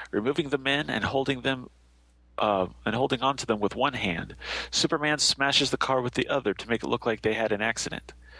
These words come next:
As the police draw near, Superman warns them that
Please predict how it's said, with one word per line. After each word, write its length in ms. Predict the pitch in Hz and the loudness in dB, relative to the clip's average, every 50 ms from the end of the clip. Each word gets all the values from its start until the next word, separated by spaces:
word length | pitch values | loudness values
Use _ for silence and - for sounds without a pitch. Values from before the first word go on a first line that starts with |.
| - - - - - - - - | -16 -14 -14 -12 -12 -12 -4 -2
As 140 | - 120 - | -2 0 0
the 80 | 139 | -2
police 340 | - - - 156 160 151 - | -2 -2 -6 -4 -4 -4 -4
draw 240 | - 147 135 131 131 | -4 -2 -4 -4 -2
near, 260 | 123 127 127 135 135 | -2 -2 0 0 0
Superman 480 | 131 - - - 156 143 143 139 135 127 | 2 0 2 2 2 2 2 0 0 0
warns 400 | 117 123 139 143 139 131 - - | 0 0 0 0 -2 -2 -6 -2
them 240 | - 104 104 104 104 | 0 -2 -2 -2 -4
that 140 | - - | -8 -10